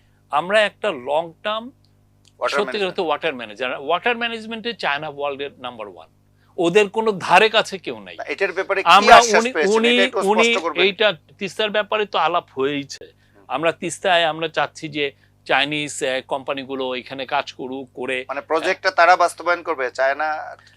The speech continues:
Speaker 2: তিস্তা
Speaker 1: আপনি তো
Speaker 2: প্রজেক্ট।
Speaker 1: দেখেছেন স্টেটমেন্টে এসছে।
Speaker 2: জি।
Speaker 1: আমাদের ফোকাসটা হচ্ছে তিস্তাকে ঘিরে বা পুরো বাংলাদেশের ওয়াটার ম্যানেজমেন্টটা যাতে আমার এমন একটা আমি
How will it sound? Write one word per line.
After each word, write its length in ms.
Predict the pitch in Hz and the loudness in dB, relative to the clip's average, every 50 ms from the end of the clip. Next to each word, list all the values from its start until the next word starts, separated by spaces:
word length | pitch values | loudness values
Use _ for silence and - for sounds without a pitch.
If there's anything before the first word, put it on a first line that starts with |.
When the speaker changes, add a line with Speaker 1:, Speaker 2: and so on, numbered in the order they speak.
| _ _ _ _ _ _ - | _ _ _ _ _ _ -10
Speaker 2:
তিস্তা 140 | - 135 147 | -2 0 0
Speaker 1:
আপনি 200 | - - 220 196 | 0 0 -2 0
তো 40 | |
Speaker 2:
প্রজেক্ট। 160 | - 196 185 175 | 2 2 4 4
Speaker 1:
দেখেছেন 440 | 196 165 190 190 165 170 151 139 | 2 2 2 -2 -2 -2 -4 -4
স্টেটমেন্টে 560 | 127 - - 180 156 - - 156 143 131 - 147 | -6 -6 -4 -4 -4 -4 -6 -8 -8 -6 -8 -8
এসছে। 460 | 107 113 - - - - 113 87 - _ _ _ - - | -8 -8 -10 -12 -12 -14 -14 -14 -16 _ _ _ -20 -20
Speaker 2:
জি। 100 | - 98 - _ _ _ _ _ _ _ _ - | -20 -20 -20 _ _ _ _ _ _ _ _ 0
Speaker 1:
আমাদের 400 | 120 131 151 175 196 196 233 226 202 196 _ _ | 0 2 4 4 2 4 2 2 2 0 _ _
ফোকাসটা 520 | - - 226 208 - 240 208 - - 233 | -10 -10 -8 -4 -2 -4 -4 -2 -4 -6
হচ্ছে 280 | 220 226 - - 240 240 202 _ _ _ _ - | -6 -6 -6 -8 -8 -8 -8 _ _ _ _ -12
তিস্তাকে 680 | - 180 180 - - - - 233 214 - - - 233 220 | -10 -8 -8 -8 -8 -4 0 0 0 0 0 -6 -6 -6
ঘিরে 420 | 156 - - 135 127 117 107 98 | -6 -10 -8 -8 -6 -6 -8 -8
বা 320 | 101 107 127 127 127 131 - _ _ _ _ _ - | -6 -4 -2 -2 -2 -4 -6 _ _ _ _ _ -8
পুরো 280 | - 160 170 190 196 190 | -4 -2 2 2 2 2
বাংলাদেশের 720 | 147 139 139 147 160 170 175 175 180 165 - - - 180 | 2 0 0 0 0 -4 -6 -6 -6 -8 -4 -4 -2 -2
ওয়াটার 420 | 139 107 113 127 135 - 185 196 190 | -2 -2 -2 -4 -2 -2 -4 -6 -4
ম্যানেজমেন্টটা 840 | 180 175 165 165 156 139 - 139 131 117 107 98 - 95 85 - _ _ _ _ _ _ _ - | -6 -8 -8 -8 -10 -14 -14 -16 -16 -16 -16 -16 -16 -18 -18 -18 _ _ _ _ _ _ _ -6
যাতে 240 | 113 135 143 - 190 | -4 -4 0 2 2
আমার 280 | 170 160 175 190 190 180 | 2 4 4 2 2 2
এমন 260 | 160 160 175 196 214 | 2 0 0 0 -2
একটা 280 | 214 190 - - 220 208 | -2 -4 -2 -2 -2 -2
আমি 260 | 202 196 165 143 | -2 -4 -6 -8